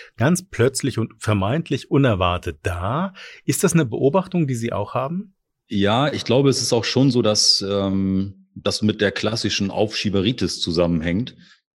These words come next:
Speaker 2: die ja schon, ähm, ein bisschen verbreitet ist unter den Berufskollegen, die eigentlich, äh, in den nächsten Jahren abgeben wollen. Äh, was heißt das? Also das Problem wird ein bisschen verschoben und verschoben, bis es dann akut ist.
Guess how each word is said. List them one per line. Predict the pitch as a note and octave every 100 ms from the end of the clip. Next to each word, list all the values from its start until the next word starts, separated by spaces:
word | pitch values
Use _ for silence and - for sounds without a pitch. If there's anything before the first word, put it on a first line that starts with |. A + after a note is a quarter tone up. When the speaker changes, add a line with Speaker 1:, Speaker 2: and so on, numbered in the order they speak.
| -
Speaker 2:
die | - F#2+ G2+
ja | F#2+
schon, | - - G#2+ A#2+ C#3+ E3 D#3+ D#3 - -
ähm, | - - - - B1+ B1+ B1 - - - B2 A2
ein |
bisschen | C3 D#3
verbreitet | D#3 - F#2+ A#2+ E2
ist | F2 F2+
unter | E2+
den | F2
Berufskollegen, | F2+ F2+ - F#2 F2+ E2+
die | F2
eigentlich, | E2 E2 E2 -
äh, | F2+ E2+ E2
in | E2
den | F2 D#2+
nächsten | D#2+ -
Jahren | E2+ D#2+ E2
abgeben | - - D#2 D#2
wollen. | D2+ D2 F#2+ A2 - - - _
Äh, | F2 E2+
was | F2+
heißt | G2+ A2
das? | G#2 F#2+
Also | F2 E2+
das | E2+ -
Problem | - F2 F2+ F2+
wird | F2+ - - - -
ein | F2+ F2
bisschen | G#2+ - F#2+
verschoben | - F2 A2+ A2+
und | F#2+
verschoben, | - F2+ - A2 G2
bis | F2+
es | F2+
dann | - F2
akut | E2 - B2
ist. | F2 G2 -